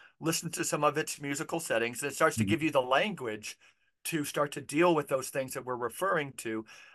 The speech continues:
Speaker 1: Lindsay Rose, if you're listening, you know, I'm thinking of you. She's very good
Speaker 2: Yeah.
Speaker 1: at this language. Um, she's coming on, but, um, this type of thing, that's what we're talking about, a taxonomy. It's there for the underworld. It's there in stories. In, uh, in European Catholicism, it's there in, you know,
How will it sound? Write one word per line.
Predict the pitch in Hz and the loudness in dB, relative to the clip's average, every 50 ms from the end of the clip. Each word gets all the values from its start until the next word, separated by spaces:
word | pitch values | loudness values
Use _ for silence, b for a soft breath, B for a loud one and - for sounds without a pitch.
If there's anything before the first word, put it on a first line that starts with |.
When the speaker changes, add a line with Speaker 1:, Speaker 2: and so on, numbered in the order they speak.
| B B - | B B 0
Speaker 1:
Lindsay | 165 202 208 175 190 175 | 0 2 2 2 2 6
Rose, | 156 170 170 185 202 196 185 | 8 10 10 10 8 6 2
if | 170 165 | 0 0
you're | 151 139 | 2 4
listening, | 147 156 151 - 160 170 202 254 | 4 2 2 0 -2 -2 -4 -4
you | - - | -8 -4
know, | 220 139 | -4 -4
I'm | 120 113 | -2 0
thinking | - 143 127 156 | -2 -2 0 0
of | 139 - | -2 0
you. | 139 127 123 143 | 0 0 -2 -2
She's | 143 - 127 110 | -2 -4 -4 0
very | 139 127 117 | 0 0 0
good | 110 143 117 | 2 2 2
Speaker 2:
Yeah. | 117 104 | 4 2
Speaker 1:
at | |
this | - 135 - - | 2 -4 -6 -2
language. | 131 120 120 117 123 127 139 160 170 - - _ b b b b b b b _ - | -2 0 0 -2 -2 -2 -4 -4 -4 -6 -14 _ b b b b b b b _ 4
Um, | 139 131 127 127 131 135 | 6 8 8 8 6 2
she's | - - 156 - | -4 -8 -6 -2
coming | - 170 151 147 | -2 0 2 4
on, | 147 143 143 147 147 165 165 - - _ - | 6 6 6 4 2 -2 -8 -12 -14 _ 2
but, | - 139 139 | 4 6 8
um, | 135 131 131 127 131 131 _ _ _ _ - | 8 8 6 4 0 -10 _ _ _ _ -6
this | 180 214 214 | -4 -2 2
type | - - 185 180 208 | 4 4 4 4 4
of | 180 - | -2 0
thing, | 330 214 135 113 | 0 0 0 2
that's | 117 139 143 - | 2 0 2 2
what | 180 180 | 0 -2
we're | 175 170 | 0 2
talking | - 175 202 226 214 - _ - | 4 4 4 4 2 -4 _ -10
about, | - 123 120 110 - | -6 -2 -2 -2 -2
a | - | 2
taxonomy. | - 151 139 - - 170 202 233 185 131 95 87 - B B B B B B | 4 4 4 4 2 0 2 2 0 -2 -6 -10 -14 B B B B B B
It's | - 170 - 135 | -2 0 0 4
there | 151 175 185 196 190 | 6 8 8 8 6
for | - 180 | 4 2
the | 156 151 | 4 4
underworld. | 220 294 359 175 156 139 127 | 4 4 4 2 2 2 2
It's | 135 127 - | 0 0 2
there | 160 151 135 | 4 4 4
in | 120 117 | 2 0
stories. | - - 226 285 254 127 101 90 85 - - - b b b b b b - | -4 -4 -2 0 0 -2 -2 -4 -8 -12 -12 -14 b b b b b b 2
In, | 170 170 170 156 | 4 4 6 8
uh, | 143 135 135 131 _ _ _ _ _ _ _ _ _ - | 8 6 6 2 _ _ _ _ _ _ _ _ _ -2
in | 165 165 160 160 151 | -2 -2 -2 -2 2
European | 156 180 196 175 180 190 180 165 | 4 4 4 4 4 0 0 0
Catholicism, | - 160 151 175 202 190 185 - 165 127 135 | 0 2 4 6 6 6 6 4 2 -4 -4
it's | 143 131 - | -4 -4 2
there | - 147 143 | 4 6 6
in, | 143 143 143 143 _ _ _ _ _ _ - | 6 4 0 -8 _ _ _ _ _ _ -2
you | 392 | 2
know, | - 151 139 - | 2 2 2 0